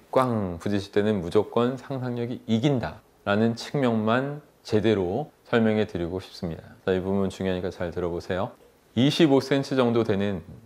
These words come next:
너비의 강력 철판, 아주 탄탄한 철판을 삼 미터 길이로 만들었습니다. 그 안에서 걸어 다닌다고 생각해 보세요. 너무나 쉬운 일이 되죠.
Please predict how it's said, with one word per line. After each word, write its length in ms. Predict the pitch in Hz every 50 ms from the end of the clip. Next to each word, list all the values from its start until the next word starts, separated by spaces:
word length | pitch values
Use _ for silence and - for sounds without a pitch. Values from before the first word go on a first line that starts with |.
| 104
너비의 720 | 98 98 98 101 98 113 113 107 92 85 85 104 127 135 - - _ _ _ _
강력 420 | - - 95 104 107 107 104 -
철판, 460 | - - - 147 143 - - - 73 - 82 - - - - _ _
아주 200 | - - - - -
탄탄한 340 | - 131 131 - 139 127 123
철판을 480 | 123 127 110 - - 104 110 120 123
삼 240 | 123 - - 147 147
미터 400 | 147 147 147 - - - 127 123
길이로 300 | 123 - 85 92 107 147
만들었습니다. 600 | 139 104 90 82 82 80 - - - 85 - 92 - - - - _ _ _ _ _
그 100 | - 101
안에서 320 | 98 95 95 95 - 107
걸어 240 | - - 95 92 95
다닌다고 480 | 90 92 90 87 82 82 82 87 107 113
생각해 260 | 117 117 98 95 -
보세요. 520 | 82 80 78 - 104 113 - - 90 - - - _ _ _ _ _ _ _ _ -
너무나 300 | 95 98 101 104 110 107
쉬운 400 | 107 - - - 151 143 135 123
일이 220 | 110 101 107 101
되죠. 320 | 95 87 78 - - 87